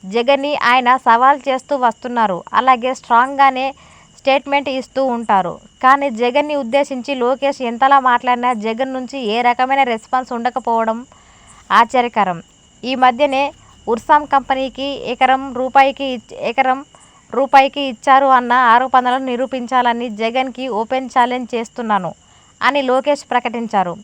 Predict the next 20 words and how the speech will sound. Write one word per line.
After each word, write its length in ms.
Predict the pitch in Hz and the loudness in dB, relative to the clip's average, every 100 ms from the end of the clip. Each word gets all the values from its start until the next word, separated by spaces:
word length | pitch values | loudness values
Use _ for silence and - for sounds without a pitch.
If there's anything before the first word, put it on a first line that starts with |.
| _ _ _ _ | _ _ _ _
లోకేష్ 420 | 233 269 302 302 294 | 0 0 2 0 2
తన 260 | 294 269 | 2 2
సవాల్ని 500 | 269 254 269 277 277 | 4 4 6 4 2
స్వీకరించాలని 880 | 269 262 262 269 262 254 240 240 254 | -4 -8 -2 -2 -2 0 2 2 0
డిమాండ్ 460 | 226 233 240 240 226 | -4 -2 -2 -4 -6
చేశారు. 440 | 214 220 185 165 - _ _ _ _ _ | -6 -4 -4 -8 -16 _ _ _ _ _
అయితే 440 | 226 269 269 285 285 202 196 _ 202 | 2 2 2 0 -2 -8 -14 _ -2
దానికి 440 | 208 240 277 285 | 4 4 4 -4
జగన్ 420 | 240 214 247 285 | -2 -2 0 0
స్పందించలేదు. 840 | 269 269 247 262 254 262 226 180 175 | 0 -2 -2 -4 -4 -2 -2 -6 -8
ఆయన 260 | - 233 240 | -2 0 0
ప్రభుత్వంలో 640 | 226 233 254 277 277 269 | 0 0 0 -2 0 0
పరిశ్రమల 540 | 262 233 240 285 269 262 | 0 0 0 0 0 0
మంత్రిగా 440 | 247 240 240 233 | -2 -2 -6 -4
పనిచేసిన 720 | 233 220 233 247 240 226 226 247 _ _ _ 190 | -2 -2 -2 -6 -8 -4 -4 -4 _ _ _ -8
గుడివాడ 440 | 233 294 294 285 | -4 4 8 10
అమర్నాథ్ 720 | 285 262 233 262 254 262 262 | 8 6 4 2 4 2 0
రి-, 200 | 240 240 - _ | -2 -8 -12 _
రియాక్ట్ 400 | 247 262 269 - | 0 2 2 2
అయ్యారు. 480 | 247 226 220 180 160 | 0 2 2 2 -2